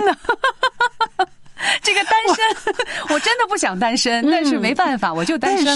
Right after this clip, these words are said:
Speaker 2: 但是呢，就是因为这样的缘故呢，特别邀请你。你知道吗？空中辅导有一些听众朋友呢，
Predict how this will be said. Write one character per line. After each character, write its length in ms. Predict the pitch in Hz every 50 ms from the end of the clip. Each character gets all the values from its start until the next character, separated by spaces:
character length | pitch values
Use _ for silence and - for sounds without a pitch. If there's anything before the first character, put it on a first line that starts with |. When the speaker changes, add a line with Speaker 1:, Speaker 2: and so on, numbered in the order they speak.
| 277
Speaker 2:
但 80 | 247 262
是 40 | 247
呢， 200 | 220 196 185 180
就 280 | 196 - - 339 320 294
是 160 | - - 214
因 160 | 208 247 262
为 100 | 262 254
这 180 | 226 - - 269
样 140 | 254 233 214
的 80 | 196
缘 220 | 185 175 156 160 170
故 160 | - 214 196
呢， 140 | 180 160 156
特 240 | - - - 277 247
别 160 | - 180 185
邀 200 | 214 202 214 247 233
请 360 | - - - 196 175 185 190
你。 160 | 180 147 - - - - - -
你 120 | - 190 180
知 100 | - 226
道 220 | 240 277 262 240
吗？ 160 | 220 202 180
空 160 | 180 - 233
中 160 | 233 226 226 220
辅 100 | 202 190
导 140 | 190 175
有 160 | 170 165 143 127
一 40 | 180
些 120 | - 226
听 160 | 202 - 214
众 200 | 202 220 214 196
朋 220 | 180 - 151 143 160
友 200 | 175 180 170 165
呢， 180 | 160 147 135